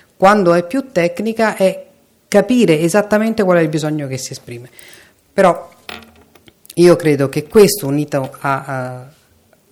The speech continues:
la valutazione del servizio che viene offerto, siano i due elementi di rottura rispetto ad un atteggiamento, mm, un po' vecchio da alcuni, eh, da parte di alcuni operatori della pubblica amministrazione.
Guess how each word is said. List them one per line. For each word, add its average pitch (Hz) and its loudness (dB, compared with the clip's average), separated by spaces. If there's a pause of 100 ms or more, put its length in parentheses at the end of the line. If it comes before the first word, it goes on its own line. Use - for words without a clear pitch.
(100)
la 143 0
valutazione 147 -2 (200)
del 151 -2
servizio 156 -4
che 147 -2
viene 156 -4
offerto, 196 -4
siano 180 -2
i 180 -2
due 208 0
elementi 185 0
di 160 0
rottura 160 -6 (120)
rispetto 156 -6
ad 147 -8
un 156 -4
atteggiamento, 151 -4 (600)
mm, 139 -14 (120)
un 156 -10
po' 151 0
vecchio 143 -4
da 147 -2
alcuni, 139 -4
eh, 135 -12
da 147 -2
parte 151 0
di 147 -4
alcuni 165 -2
operatori 147 -2
della 139 -2
pubblica 135 -6
amministrazione. 131 -12